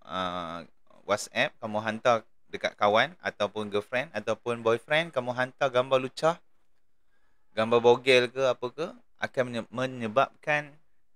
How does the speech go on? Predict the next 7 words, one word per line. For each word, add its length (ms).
ah, 640
mungkin 340
gambar 300
kamu 240
akan 320
ditularkan. 1040
Okey. 320